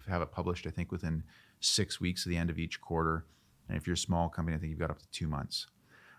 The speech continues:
By contrast, the city of Vancouver, as far as I know,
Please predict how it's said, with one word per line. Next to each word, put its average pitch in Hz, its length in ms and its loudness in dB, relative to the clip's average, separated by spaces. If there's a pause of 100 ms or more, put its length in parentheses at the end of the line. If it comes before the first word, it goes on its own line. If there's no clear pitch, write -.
(100)
By 120 100 8
contrast, 101 720 6
the 98 60 0
city 135 260 4
of 120 80 2
Vancouver, 101 720 4 (540)
as - 60 -16
far 98 180 6
as 78 100 2
I 76 60 0
know, 80 420 2